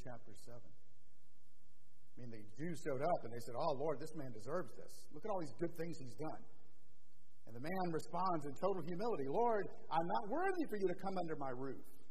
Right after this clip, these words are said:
And I wasn't even considering myself worthy to come to you. Just say the word, and it will be done." I wish we all could say that.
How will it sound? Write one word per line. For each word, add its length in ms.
And 100
I 180
wasn't 300
even 220
considering 380
myself 360
worthy 240
to 160
come 160
to 80
you. 340
Just 360
say 300
the 100
word, 400
and 100
it 100
will 120
be 120
done." 300
I 40
wish 160
we 140
all 240
could 180
say 240
that. 260